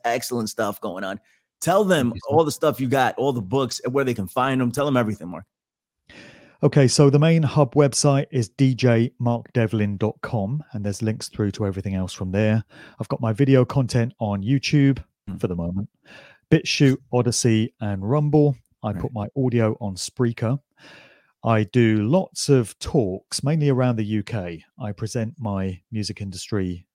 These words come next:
Speaker 2: uh, information and research, and I get into other stuff as well. I talk about Tavistock, M K Ultra, the weaponization of psychology,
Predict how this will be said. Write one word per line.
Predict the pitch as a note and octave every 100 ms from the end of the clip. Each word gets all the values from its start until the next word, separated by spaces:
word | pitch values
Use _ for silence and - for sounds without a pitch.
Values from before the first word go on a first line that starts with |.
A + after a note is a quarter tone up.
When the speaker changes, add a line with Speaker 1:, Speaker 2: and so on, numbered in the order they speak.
| -
Speaker 2:
uh, | E2+ E2 - _
information | G2+ F2+ G2+ G#2+ G#2+ C3 A2+
and | E2
research, | F#2+ G2+ B2+ A#2 - - - - - -
and | A2
I |
get | A2 B2
into | A2 A2
other | G#2
stuff | - A2+ G2+
as | G#2
well. | A2 G#2 G#2
I |
talk | - A#2
about | G#2+ G2+ -
Tavistock, | - G#2+ G#2 - G#2 G2+
M | G#2+ F#2
K | G2 G2
Ultra, | G2 - A2 G2 F#2+ _ _
the | G2
weaponization | G2+ - G2+ G2 F#2+ - G2+
of |
psychology, | - G2+ F#2 - G2 F#2 G2+ F#2+